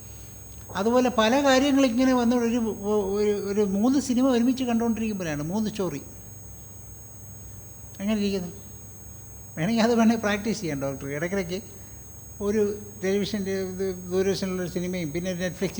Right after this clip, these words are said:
ഒരു സിനിമയും വേറൊരെണ്ണത്തിൽ സിനിമയും മൂന്നും കൂടെ വെച്ചിട്ട് കണ്ടുകൊണ്ടിരിക്കുക. ഇപ്പം the life of an enlightened being is as or more problem-, problematic than this.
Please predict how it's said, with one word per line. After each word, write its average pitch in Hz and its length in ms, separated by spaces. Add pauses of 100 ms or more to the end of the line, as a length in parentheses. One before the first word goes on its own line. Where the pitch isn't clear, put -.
ഒരു 175 120
സിനിമയും 175 380
വേറൊരെണ്ണത്തിൽ 170 560
സിനിമയും 165 340
മൂന്നും 185 220
കൂടെ 175 160
വെച്ചിട്ട് 170 300
കണ്ടുകൊണ്ടിരിക്കുക. 123 520 (1300)
ഇപ്പം 120 280 (440)
the 139 140
life 208 280
of 175 140
an 196 120
enlightened 185 460
being 185 180 (120)
is - 60 (500)
as - 420 (1900)
or 185 60 (140)
more 247 140 (120)
problem-, 208 340 (120)
problematic 185 540 (120)
than 214 140 (100)
this. 147 160